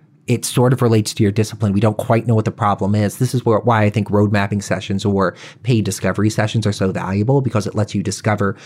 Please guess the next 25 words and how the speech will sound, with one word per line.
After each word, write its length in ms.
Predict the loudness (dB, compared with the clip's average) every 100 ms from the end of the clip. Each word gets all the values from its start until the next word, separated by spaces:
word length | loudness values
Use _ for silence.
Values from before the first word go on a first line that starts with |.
| -4
the 80 | -2
shape 300 | 0 0 0
and 120 | -2
form 300 | 0 2 2 0
and 160 | -2 0
constraints 640 | -2 -4 -6 -2 0 0
of 80 | 0
the 80 | -2
problem 520 | -2 -2 0 2 2
before 320 | 0 0 2
you 100 | 2
start 340 | -2 -4 -4 -4
the 140 | -6
engagement. 640 | -6 -6 -8 -2 -4 -4 -16 -20 -20 -20 -20 _
But, 220 | 0 2
uh, 340 | 4 4 4 2
what 220 | 2 2
exactly 400 | 2 0 0 0
the 80 | -2
problem 400 | 0 -2 0 0
is 240 | 0 -2
can 280 | -2 0 2
be 120 | 4
another 300 | 2 4 2
constraint. 580 | 0 0 0 0 0 0